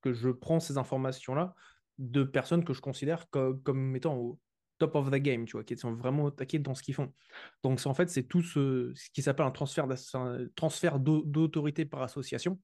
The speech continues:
Et, euh, ça, c'est un autre point aussi qui est important, parce qu'en fait, ça montre ton parcours, ça, ça montre où, où tu es, avec qui tu es, et ainsi de suite.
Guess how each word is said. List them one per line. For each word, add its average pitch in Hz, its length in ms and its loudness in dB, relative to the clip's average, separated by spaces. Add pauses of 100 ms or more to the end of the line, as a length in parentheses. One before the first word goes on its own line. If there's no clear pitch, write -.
(880)
Et, 143 260 6
euh, 127 300 4
ça, 175 160 0
c'est 143 120 -4
un 139 100 6
autre 170 240 6
point 160 180 -4
aussi 170 200 -6
qui - 100 -10
est 127 40 0
important, 131 480 -2
parce - 100 -6
qu'en 139 160 -2
fait, 190 160 0
ça 139 140 2
montre 202 260 4
ton 147 140 -2
parcours, - 500 0
ça, - 320 -2
ça 151 180 -2
montre 185 280 4
où, - 160 0
où 165 100 2
tu 180 220 2
es, - 20 6
avec 139 180 4
qui 170 200 -2
tu 175 200 4
es, 175 40 6
et - 20 2
ainsi 143 240 -4
de - 60 -20
suite. 208 240 -6